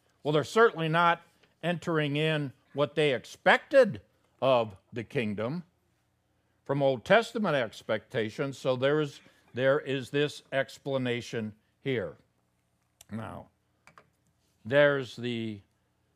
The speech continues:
evidence, what I consider for a present spiritual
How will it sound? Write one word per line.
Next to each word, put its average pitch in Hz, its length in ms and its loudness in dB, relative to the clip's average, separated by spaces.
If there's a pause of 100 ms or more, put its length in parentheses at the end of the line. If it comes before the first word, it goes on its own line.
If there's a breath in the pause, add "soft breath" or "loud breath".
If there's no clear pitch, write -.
(140)
evidence, 156 520 2
what 127 200 -2
I 139 120 2
consider 123 540 -6
for 107 220 -8
a 101 40 -8
present 117 460 -6
spiritual 135 840 -4